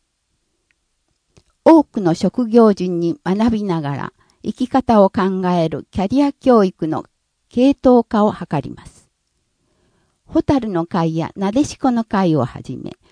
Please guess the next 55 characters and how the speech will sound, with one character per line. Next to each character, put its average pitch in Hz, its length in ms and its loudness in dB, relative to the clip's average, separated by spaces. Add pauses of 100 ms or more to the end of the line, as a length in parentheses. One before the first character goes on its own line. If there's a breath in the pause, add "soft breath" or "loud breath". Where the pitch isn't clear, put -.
(260 soft breath)
多 285 260 6
く - 180 -8
の 170 140 0
保 202 120 -6
護 214 120 4
者 185 160 -2
や 160 260 -2
地 302 200 0
域 - 180 -8
の 180 120 0
人 - 220 -6
た - 160 -4
ち - 160 -16
と - 200 -4 (200)
作 - 260 -2
り 226 160 -2
上 214 120 -2
げ 190 180 -4
る 180 240 -6
学 180 220 -4 (100)
校 247 240 6
を 214 60 2
目 180 120 -6
指 131 180 -8
し - 180 -18
ま - 80 -20
す。 - 240 -20 (1600)
始 269 300 0
め 302 160 6
な 247 160 0
け 190 140 -4
れ 147 100 0
ば - 140 -4
始 180 320 -8
ま 165 120 -2
ら 151 140 -4
な 135 160 -8
い。 - 100 -12 (480)
変 240 120 2
わ 285 100 6
ら 285 120 2
な 262 160 -2
け 185 140 -2
れ 151 80 -4
ば 147 260 -4
変 156 120 -6
わ 180 100 0
ら 175 140 -2
な 151 160 -8
い。 113 120 -14 (720)
チ - 100 -6
ャ 247 100 0
レ 220 120 0
ン 170 160 -6
ジ、 - 220 -16